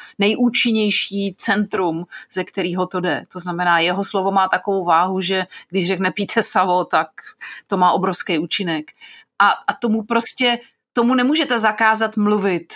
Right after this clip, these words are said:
že jo, před volbama, čili ta politická reklama je vedle toho už jenom takový srandovní udělátko.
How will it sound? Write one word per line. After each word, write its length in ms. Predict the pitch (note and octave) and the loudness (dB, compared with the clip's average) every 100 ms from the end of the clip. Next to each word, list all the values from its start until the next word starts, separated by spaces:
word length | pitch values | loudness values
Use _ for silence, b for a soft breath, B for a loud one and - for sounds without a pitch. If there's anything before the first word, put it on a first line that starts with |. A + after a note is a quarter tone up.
| - | -8
že 160 | F#3 | -4
jo, 160 | F#3+ F3+ | -2 -2
před 220 | - F#3 | -4 -4
volbama, 440 | F#3+ G3 F#3+ F#3+ F#3 | 0 0 2 0 0
čili 380 | - G#3 G#3 G3+ B B B B | 0 0 0 -2 B B B B
ta 100 | A3 | -2
politická 540 | A3 A3+ A#3 - B3+ | 2 2 0 0 2
reklama 420 | A3+ A3 A3+ A3+ A3+ | 2 2 2 4 2
je 60 | |
vedle 240 | G#3+ G#3+ A3 | 2 0 0
toho 240 | A3+ A#3 | 0 2
už 160 | G#3+ A#3 | 0 0
jenom 180 | A3 | 0
takový 260 | G#3+ G#3+ A#3 | 0 0 -2
srandovní 540 | A#3 A3+ A3 A3 A#3 | 0 0 2 2 0
udělátko. 680 | A3 A#3+ B3+ A3 - - D#3+ | 0 2 2 0 -4 -8 -6